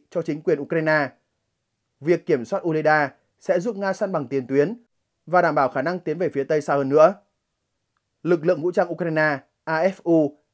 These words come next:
đã nhiều lần cố gắng rút lực lượng chiến đấu khỏi Uleda. Tuy nhiên, hành động này mang tới nhiều thiệt hại khi toàn bộ các tuyến đường tiếp cận thành phố đã bị quân đội Nga kiểm soát hỏa lực. Trong khi đó, hệ thống phòng thủ của lực lượng vũ trang Ukraine ở phía đông đất nước đã bị lung lay,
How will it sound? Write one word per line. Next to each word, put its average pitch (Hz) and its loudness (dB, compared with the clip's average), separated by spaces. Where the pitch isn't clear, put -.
đã 165 -2
nhiều 208 -2
lần 170 2
cố 160 -8
gắng 156 -2
rút 233 -6
lực 185 -2
lượng 147 -2
chiến 147 -6
đấu 135 0
khỏi 135 -4
Uleda. 147 0
Tuy 147 -2
nhiên, 151 4
hành 185 -2
động 185 0
này 170 0
mang 196 -4
tới 175 -2
nhiều 180 -2
thiệt 143 -2
hại 131 -4
khi - -14
toàn 143 -2
bộ 143 -2
các 185 -6
tuyến 151 -4
đường 160 -2
tiếp 165 -10
cận 147 -4
thành 127 -8
phố 139 0
đã 156 -2
bị 190 -2
quân 180 -2
đội 156 -4
Nga 156 -4
kiểm 131 -4
soát 190 -4
hỏa 151 -4
lực. 139 0
Trong 185 2
khi 170 0
đó, 143 2
hệ 190 0
thống 185 2
phòng 196 -4
thủ 175 -2
của 143 0
lực 151 -2
lượng 147 -2
vũ 160 -8
trang 175 -6
Ukraine 160 -4
ở 127 -4
phía 139 -6
đông 151 -2
đất 180 -4
nước 196 -2
đã 160 -2
bị 190 -4
lung 165 -4
lay, 170 2